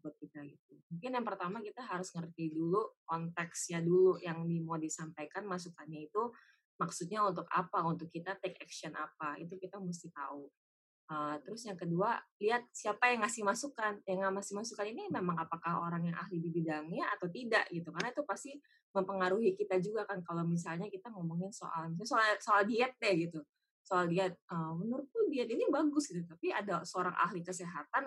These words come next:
atau mungkin dokter yang ngasih tahu, "Oh, diet ini tuh sebenarnya nggak baik buat badannya." Mungkin aku akan mendengarkan itu karena dia sudah mempelajari bertahun-tahun. Jadi ngasih ta-, cari tahu juga siapa yang ngasih, eee, masukannya itu gitu. Nah, lihat juga bagaimana cara menyampaikan masukannya, apakah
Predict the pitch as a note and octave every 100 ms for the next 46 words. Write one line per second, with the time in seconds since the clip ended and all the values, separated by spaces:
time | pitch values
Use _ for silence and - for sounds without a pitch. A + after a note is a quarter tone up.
0 | B3 F#3 F3 F3 F3+ E3 E3 B3+ C4 F#3+
1 | F#3 E3+ G3+ A#3+ F3+ E3+ E3+ G#3 D4 G3
2 | D#3+ E3+ A3+ D3+ C#3+ F3 - D3+ D3+ D3+
3 | D3 D#3 F3+ G3 D#4+ C#4+ D4+ C#4 A3 F#3
4 | E3+ E3+ B3 A3+ G#3+ F3+ G3+ F3 F3+ G#3
5 | - E3+ D#3 - D4 C#3+ D4 E3 D4 -
6 | C#4+ - C#4 - F3 _ _ _ _ _
7 | _ E3+ G#3 - - _ _ _ _ F3+
8 | - - F#3 F3+ F#3 F#3 F3+ F3+ F#3 G3
9 | A3 F3 E3+ G3 F3+ F3 E3 E3+ G3 G3+
10 | - _ E3 D#3 D3 D3 C#3+ C#3+ D3+ -
11 | C#3+ D3 D#3 E3+ D#3+ C#3+ - _ _ _
12 | _ _ - E3 E3 - - _ _ G3+
13 | G3 A#3+ D4+ B3+ B3 A#3+ C4+ C#4+ B3+ A#3
14 | A#3 A3 G#3+ A3+ A3+ A3+ A#3 A#3+ B3 A#3+
15 | F#3+ F#3+ G3 G3+ A3+